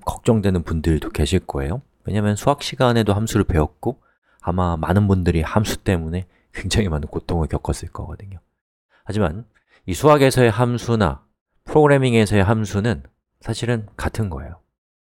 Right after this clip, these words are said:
그런데 수학에서의 함수와 프로그래밍에서의 함수 모두 위대한데 수학의 함수는 그 위대함을 간파하기가 쉽지 않습니다. 하지만 프로그래밍에서의 함수는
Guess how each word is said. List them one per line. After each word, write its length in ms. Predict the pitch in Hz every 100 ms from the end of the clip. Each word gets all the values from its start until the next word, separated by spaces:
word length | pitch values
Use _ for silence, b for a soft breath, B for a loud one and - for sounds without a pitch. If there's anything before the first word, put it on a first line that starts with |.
| _ _
그런데 240 | 90 87
수학에서의 580 | 85 - 123 117 104 104
함수와 1000 | 95 95 92 _ _ - 101 95 104 113 b b b _
프로그래밍에서의 920 | - 120 120 117 110 101 92 98 92
함수 380 | 87 90 - 80
모두 440 | 90 101 - 98
위대한데 680 | 85 - 80 71 71 82 123 _ _ _ _ _
수학의 360 | - 104 98 90
함수는 520 | 80 - 85 92 98 -
그 140 | 73
위대함을 560 | 85 - 85 78 87 101 - _ _ _ _ _ _
간파하기가 640 | - 82 87 73 - - 78
쉽지 260 | - -
않습니다. 480 | 92 - - 80 - _ _ _ _
하지만 220 | - 90 87
프로그래밍에서의 760 | 127 120 120 113 98 87 85
함수는 500 | 80 95 87 85 120